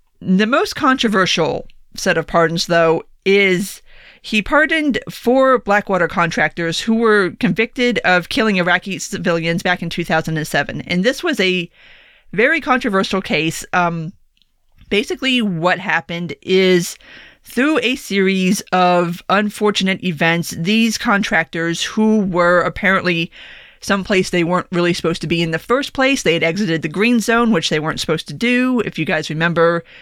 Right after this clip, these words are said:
green zones and red zones from back in Operation Iraqi Freedom.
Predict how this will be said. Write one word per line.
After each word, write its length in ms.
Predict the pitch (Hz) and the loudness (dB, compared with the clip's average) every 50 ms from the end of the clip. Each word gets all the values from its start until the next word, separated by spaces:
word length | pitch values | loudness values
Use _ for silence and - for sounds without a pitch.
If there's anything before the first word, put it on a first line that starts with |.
| - - - | -20 -8 -2
green 200 | - 254 277 262 | 0 2 2 2
zones 280 | 262 247 254 254 226 | 4 2 2 2 2
and 120 | 226 208 180 | 0 0 2
red 200 | 190 202 208 185 | 2 2 2 2
zones 340 | 214 202 208 214 214 190 - | 2 2 2 2 0 0 -2
from 180 | 190 170 170 | -2 -2 0
back 260 | 165 175 175 175 - _ _ _ - | 0 0 0 0 -2 _ _ _ -6
in 280 | 185 180 180 170 - - - _ _ - | -4 -4 -4 -4 -8 -12 -18 _ _ -4
Operation 460 | 180 - 190 180 180 - 202 190 170 | -2 0 0 0 0 0 0 0 0
Iraqi 340 | 160 156 165 170 - - 226 | 0 2 0 0 0 -2 -4
Freedom. 500 | - - 196 196 220 214 214 208 226 | 0 0 2 2 2 2 2 0 -2